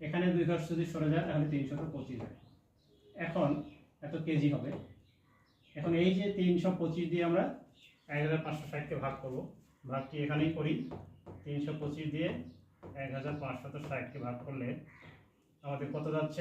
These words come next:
এখানে পুরোটাই নিতে হবে একসাথে। তিন পাঁচে পনেরো, পাঁচ বার, আচ্ছা, পঁচিশ, আচ্ছা, চার দিয়ে, চার বাদ দিয়ে দেখি আমরা, চার পাঁচে কুড়ি, শূন্য হাতে থাকলো দুই, চার দুগুণে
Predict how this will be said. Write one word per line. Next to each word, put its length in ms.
এখানে 220
পুরোটাই 360
নিতে 180
হবে 180
একসাথে। 280
তিন 240
পাঁচে 260
পনেরো, 220
পাঁচ 180
বার, 140
আচ্ছা, 160
পঁচিশ, 260
আচ্ছা, 240
চার 220
দিয়ে, 160
চার 220
বাদ 160
দিয়ে 140
দেখি 200
আমরা, 120
চার 180
পাঁচে 180
কুড়ি, 160
শূন্য 260
হাতে 200
থাকলো 220
দুই, 160
চার 200
দুগুণে 240